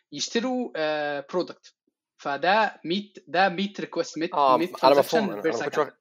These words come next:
Speaker 2: أنا ما كنتش واخد بالي إن هي transaction
Speaker 1: آه.
Speaker 2: per second، بس <laughs> هو التر-، ال-، الأكرونيم هو اللي جديد بالنسبة لي. بس أوكي.
Speaker 1: آه، آه. ف-، ف-، فأنت ال-، ال-، ال-،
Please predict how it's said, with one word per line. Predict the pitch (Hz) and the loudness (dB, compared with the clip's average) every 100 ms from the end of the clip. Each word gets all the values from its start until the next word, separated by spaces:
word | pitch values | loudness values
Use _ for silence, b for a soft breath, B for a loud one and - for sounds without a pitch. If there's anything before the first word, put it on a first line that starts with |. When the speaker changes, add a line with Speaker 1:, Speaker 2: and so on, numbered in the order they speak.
| 107 | -10
Speaker 2:
أنا | 110 | -10
ما | |
كنتش | 135 139 | -8 -8
واخد | 123 | -4
بالي | 117 123 | -2 -2
إن | |
هي | 120 | -4
transaction | 120 110 165 151 | -4 2 2 2
Speaker 1:
آه. | 110 | -4
Speaker 2:
per | 139 - | -8 -10
second، | - 95 95 | -10 -12 -14
بس | - - | -8 -8
<laughs> | - 139 - | -6 -6 -4
هو | 117 | -6
التر-، | - 113 - | -6 -8 -8
ال-، | 101 98 50 - - - - | -8 -6 -6 -8 -14 -20 -20
الأكرونيم | 101 - - 107 101 | -14 -14 -10 -10 -8
هو | 101 | -10
اللي | 107 104 | -10 -12
جديد | 104 98 - | -14 -18 -20
بالنسبة | 101 104 101 | -20 -20 -20
لي. | _ _ _ _ _ _ | _ _ _ _ _ _
بس | - | -20
أوكي. | - - - - | -20 -20 -20 -14
Speaker 1:
آه، | |
آه. | 143 135 127 135 135 - _ b b b | -12 -10 -12 -16 -20 -20 _ b b b
ف-، | - 160 160 156 156 147 | -6 -2 0 0 0 -2
ف-، | - 160 156 151 - | -6 -6 -4 -4 -4
فأنت | 208 214 | -2 2
ال-، | 214 175 160 156 | 4 2 0 -4
ال-، | 147 147 143 147 | -6 -8 -8 -8
ال-، | 143 | -10